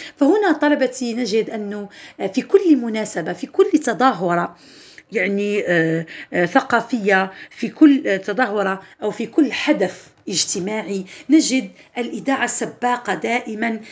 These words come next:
لعرض برامج وتظاهرات وحصص، آه، يعني، تعبر عن قيمة ذلك الحدث وعن أهم ال-، العادات وأهم ال-، ال-، السلوكيات وأهم، يعني، التقاليد التي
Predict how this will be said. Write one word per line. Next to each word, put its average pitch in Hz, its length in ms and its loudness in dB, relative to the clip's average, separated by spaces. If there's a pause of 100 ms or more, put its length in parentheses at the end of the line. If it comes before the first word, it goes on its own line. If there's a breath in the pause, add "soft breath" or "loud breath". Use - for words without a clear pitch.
(160 loud breath)
لعرض 208 540 0
برامج 196 640 -4
وتظاهرات 180 920 -2 (340 loud breath)
وحصص، 208 1120 -4 (300 loud breath)
آه، 196 100 -4
يعني، 202 440 0
تعبر 208 580 -2
عن 185 180 0
قيمة 233 500 0
ذلك 208 360 2
الحدث 202 480 -2 (400 loud breath)
وعن 311 580 6
أهم 277 360 2
ال-، - 240 -6
العادات 226 720 -2 (280 loud breath)
وأهم 262 460 4 (280 loud breath)
ال-، 196 280 0 (160)
ال-، 190 200 -2
السلوكيات 214 920 -2
وأهم، 220 540 2 (260 loud breath)
يعني، 214 480 -2
التقاليد 196 880 0
التي 226 560 -2